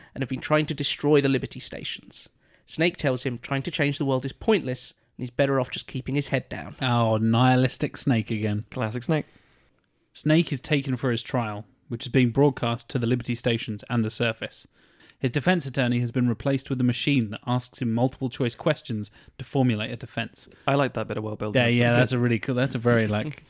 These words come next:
Speaker 3: <laughs> The system's against you
Speaker 2: two thousand A D,
Speaker 3: shit. Yeah.
Speaker 2: fucked up, yeah, satirical, gross.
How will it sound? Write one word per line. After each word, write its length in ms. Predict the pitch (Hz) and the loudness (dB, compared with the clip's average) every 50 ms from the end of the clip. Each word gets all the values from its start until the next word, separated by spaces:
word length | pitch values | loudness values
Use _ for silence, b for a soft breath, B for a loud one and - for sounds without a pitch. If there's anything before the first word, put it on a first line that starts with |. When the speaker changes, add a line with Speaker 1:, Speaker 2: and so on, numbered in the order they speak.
| b | b
Speaker 3:
<laughs> 140 | b b - | b b -8
The 80 | - 120 | -6 -4
system's 360 | - 147 - - 151 135 117 | -4 -4 0 0 2 2 4
against 240 | 151 139 135 123 123 | 4 4 4 2 2
you 60 | 127 | 2
Speaker 2:
two 60 | 123 120 | 2 2
thousand 200 | 120 113 123 120 | 2 2 2 2
A 40 | |
D, 260 | 120 117 113 113 110 110 | 2 2 2 0 0 0
Speaker 3:
shit. 80 | 117 156 | 0 0
Yeah. 80 | 131 | 2
Speaker 2:
fucked 240 | 120 - 110 110 131 | 2 0 2 2 0
up, 200 | 120 117 - - - - | 0 0 -2 -6 -8 -6
yeah, 240 | 117 110 107 104 104 - - _ _ _ | -4 -2 -2 -4 -4 -8 -12 _ _ _
satirical, 680 | - - - 127 - - 120 110 110 110 - 120 110 107 | -8 -4 -4 -2 0 0 0 0 0 0 0 -2 -2 -2
gross. 540 | 101 - 113 110 107 104 - - - - - | -2 0 0 0 0 0 -2 -6 -10 -12 -10